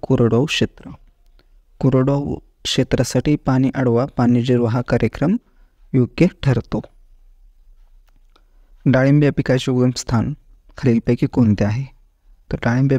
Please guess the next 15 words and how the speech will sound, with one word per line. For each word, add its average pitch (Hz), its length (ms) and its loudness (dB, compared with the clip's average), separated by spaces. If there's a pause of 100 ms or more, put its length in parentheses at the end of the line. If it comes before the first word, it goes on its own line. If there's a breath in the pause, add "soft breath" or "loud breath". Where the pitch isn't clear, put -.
पिकाचे 123 340 -2
उगमस्थान 117 500 0
आहे 117 280 0
ते 127 200 0
म्हणजे 117 280 2
कोणते? 120 340 -2
इराण. 120 440 -4 (2250)
महाराष्ट्रात 139 500 0 (100)
एका 151 240 0
मेंढीपासून 131 920 0
सरासरी 120 560 -2
वार्षिक 131 480 -2
किती 143 280 0
लोकर 123 360 -2
मिळते? 120 460 -2